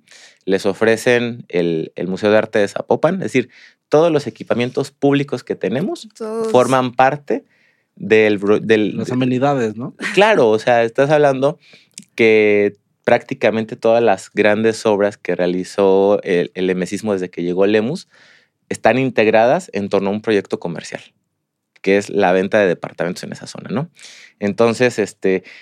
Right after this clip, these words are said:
Speaker 1: la verdad es que es, es un departamento, es un edificio desde mi punto de vista muy feo.
Speaker 3: ¿De cuántos pisos?
Speaker 1: Son cinco. Este, muy feo porque está hecho de puro material prefabricado. Entonces, un centro histórico hecho de materiales prefabricados,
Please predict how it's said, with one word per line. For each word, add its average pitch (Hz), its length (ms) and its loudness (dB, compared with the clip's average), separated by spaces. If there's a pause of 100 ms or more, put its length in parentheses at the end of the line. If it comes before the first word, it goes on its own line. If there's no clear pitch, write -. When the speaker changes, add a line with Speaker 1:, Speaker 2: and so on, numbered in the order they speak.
Speaker 1:
la 107 100 4
verdad 120 120 4
es - 60 -6
que 143 120 0
es, - 160 -8
es - 120 -6
un 131 100 -4
departamento, 107 540 -2
es 104 380 -4
un 127 180 0
edificio 110 400 0
desde 104 140 -2
mi 98 120 -6
punto 110 280 -4
de 104 80 2
vista 104 300 -2
muy 110 180 -2
feo. 131 320 -4 (100)
Speaker 3:
¿De 123 80 -14
cuántos 123 260 -6
pisos? 151 360 -10 (600)
Speaker 1:
Son 135 380 0 (220)
cinco. - 420 -6 (520)
Este, 104 580 2
muy 135 160 2
feo 156 240 0
porque 107 680 2 (220)
está 113 200 0
hecho 151 140 0
de 139 80 2
puro 135 200 0
material 107 360 0
prefabricado. 117 720 0 (640)
Entonces, 120 560 0
un 117 180 -4
centro 117 260 -2
histórico 110 640 0
hecho 107 180 -4
de 107 60 0
materiales 101 460 0
prefabricados, 120 800 0